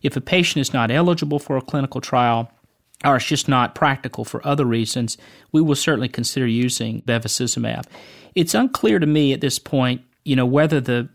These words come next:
irinotecan really needs to be included with bevacizumab. We know as a single agent that irinotecan has a very low response rate in glioblastoma, under ten percent. There are two or three studies that have been done of irinotecan alone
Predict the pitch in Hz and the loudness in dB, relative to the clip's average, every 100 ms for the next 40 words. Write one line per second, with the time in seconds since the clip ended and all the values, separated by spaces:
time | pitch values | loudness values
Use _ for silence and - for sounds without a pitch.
0 | - 131 151 139 - 175 170 135 117 123 | -2 2 4 2 0 -4 0 0 2 2
1 | 147 135 127 135 131 - 120 123 120 120 | 2 2 2 0 -2 -4 -2 0 0 -2
2 | 120 139 117 - 147 143 127 117 - - | -4 -6 -8 -4 0 2 2 0 -4 -18
3 | _ _ 151 151 156 135 120 - 123 - | _ _ 0 0 2 0 0 -2 -2 -2
4 | 113 113 113 - - - 165 196 190 175 | -2 0 -2 -4 -18 -4 0 2 4 4
5 | 165 147 135 - 123 - 202 156 120 117 | 2 2 -2 -2 -2 0 0 2 0 0
6 | 117 - 113 - 117 117 - 139 127 139 | -2 -4 -8 -4 -2 -4 -6 -2 2 2
7 | 135 135 127 117 120 117 107 143 131 120 | 0 -2 -2 -2 -2 -4 0 2 2 0
8 | 117 120 113 107 - - _ 139 113 - | 0 0 0 -4 -12 -20 _ -4 -4 0
9 | 143 131 - - 113 107 104 110 107 110 | 2 2 0 -2 -2 -2 -2 -2 0 0
10 | 104 - 117 107 110 123 120 - 131 110 | -2 -2 -2 -2 -2 -2 -4 -4 -4 -4
11 | - - 139 107 98 123 107 - 143 123 | -6 -6 -2 -4 -4 -8 -8 -4 -2 -2
12 | - 113 - 120 113 - 110 110 110 113 | -4 -6 -2 -2 -2 -2 -4 -4 -4 -2
13 | 113 104 107 113 110 117 - 104 101 104 | -2 -2 -2 -2 -4 -10 -8 -6 -4 -2
14 | 120 123 104 | 0 -2 -4